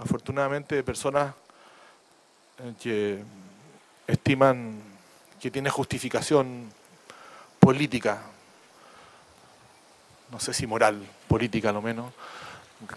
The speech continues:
recordar a, a quien ejerció el poder a partir, ¿no es cierto?, del ejercicio de una dictadura.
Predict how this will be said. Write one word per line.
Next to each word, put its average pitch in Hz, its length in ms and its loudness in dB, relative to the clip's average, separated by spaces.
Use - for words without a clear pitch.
recordar 123 600 10
a, 110 460 8
a 113 120 -10
quien 113 600 -8
ejerció - 340 6
el 127 60 6
poder 135 260 12
a 135 80 12
partir, 123 340 6
¿no 117 100 -2
es - 80 -4
cierto?, 117 680 2
del 120 220 -2
ejercicio 127 360 4
de 127 80 2
una 123 40 4
dictadura. 123 580 0